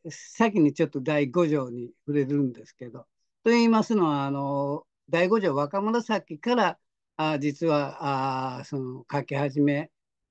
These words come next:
えー、たという説がありまして。で、十歳の若紫は、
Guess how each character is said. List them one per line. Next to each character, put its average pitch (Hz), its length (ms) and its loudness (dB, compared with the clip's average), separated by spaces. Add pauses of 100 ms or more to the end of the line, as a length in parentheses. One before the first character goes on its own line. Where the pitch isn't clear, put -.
(100)
え 147 300 0
ー、 - 20 -20 (200)
た 196 160 2
と 165 120 0
い 131 180 -2
う 127 80 -10
説 139 320 -4
が 117 120 -18
あ 117 60 -20
り 127 100 -16
ま 127 160 -8
し - 140 -18
て。 - 320 -16 (600)
で、 175 1040 4 (520)
十 226 160 0
歳 170 320 0
の 143 180 0
若 143 300 -2
紫 156 640 -2
は、 156 300 0